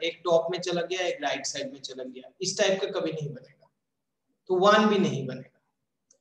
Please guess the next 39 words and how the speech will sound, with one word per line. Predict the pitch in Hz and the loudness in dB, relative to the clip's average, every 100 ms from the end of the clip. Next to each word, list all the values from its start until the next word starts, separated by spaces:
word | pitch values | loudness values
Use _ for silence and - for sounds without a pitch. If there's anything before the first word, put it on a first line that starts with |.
| _ _ _ - | _ _ _ -4
तो | |
यहाँ | 165 160 165 | 2 2 4
पर | 185 | 4
वन | 180 185 | 6 6
वाला | 185 185 | 4 4
ऑप्शंस | 180 180 196 185 | 2 0 -4 -4
भी | 190 | -6
नहीं | 185 180 180 | -8 -6 -6
होगा, | 180 175 | -6 -6
तो | - | -6
सी | 170 180 175 | -8 -8 -4
वाला | 165 165 160 | -2 0 -2
नहीं | 160 156 | -6 -10
होगा, | 151 143 | -12 -12
तो | 147 | -8
आंसर | 143 147 160 | -6 -4 0
आ | 156 | 2
जाएगा | 156 156 156 156 | 4 2 4 2
ऑप्शन | 151 - | 0 -6
नंबर | 160 156 156 | -10 -8 -6
ए, | 151 151 | -6 -8
टू | 156 | -6
and | 156 151 151 | -4 -4 -4
थ्री। | 196 190 | -2 -2
क्यों? | - 180 175 | 0 -2 0
ऑप्शंस | 156 - 180 175 | -2 -4 -8 -6
तो | 180 | 0
are | 165 | 0
none | 165 - 160 175 | 0 -2 -4 -2
of | 175 180 | -2 -4
this | 180 | -4
है | 214 214 | -4 -4
नहीं, | 202 196 | -4 -8
तो | - _ _ _ 151 | -10 _ _ _ -12
हमको | 151 - | -8 -8
चेक | - 180 - - | -6 -8 -8 -10
नहीं | 151 147 | -12 -12
करना | - | -14
है। | - _ _ | -20 _ _